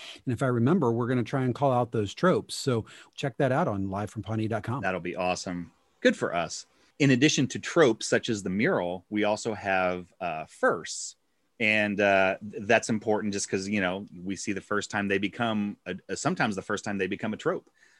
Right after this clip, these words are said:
Speaker 2: Um, so I, I don't know about you, Alan. I, I caught, uh, one thing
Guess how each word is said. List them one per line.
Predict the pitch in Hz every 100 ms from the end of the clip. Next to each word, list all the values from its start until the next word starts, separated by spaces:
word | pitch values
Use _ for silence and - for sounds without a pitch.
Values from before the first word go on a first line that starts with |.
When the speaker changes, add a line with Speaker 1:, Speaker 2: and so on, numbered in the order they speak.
| -
Speaker 2:
Um, | 95 95 92 87 _ _ -
so | 104 95
I, | 131 139
I | 123
don't | 135
know | 139
about | 123 104
you, | 101 127
Alan. | 117 101 101
I, | 104 110
I | 107 117
caught, | - 120 107 - -
uh, | 90 87
one | 90 107 147
thing | 135 92 85 85 90